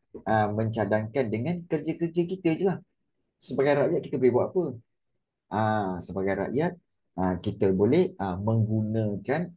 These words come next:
menggunakan perkhidmatan di pelabuhan tersebut sebagai rakyat, eh. Menggunakan perkhidmatan di pelabuhan tersebut, kemudian mewar-warkan, okey, mempromosikan pelabuhan tersebut kepada rakan-rakan yang lain.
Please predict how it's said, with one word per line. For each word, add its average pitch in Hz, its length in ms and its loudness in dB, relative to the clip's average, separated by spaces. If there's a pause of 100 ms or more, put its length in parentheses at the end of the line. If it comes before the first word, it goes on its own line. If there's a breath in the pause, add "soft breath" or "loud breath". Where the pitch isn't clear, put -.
menggunakan 101 560 -2
perkhidmatan 95 720 -4
di 87 80 -4
pelabuhan 85 560 -4
tersebut 98 480 -2
sebagai 104 320 2
rakyat, 110 320 0
eh. - 20 -14 (800)
Menggunakan 104 640 0
perkhidmatan 90 560 -2
di 87 160 -2
pelabuhan 85 320 -2
tersebut, 101 720 2 (560)
kemudian 110 480 2
mewar-warkan, 104 1040 2 (480)
okey, 107 360 -2
mempromosikan 107 1200 2 (560)
pelabuhan 98 400 2
tersebut - 480 0
kepada 87 320 -2
rakan-rakan 90 480 -4
yang 85 160 0
lain. 107 480 4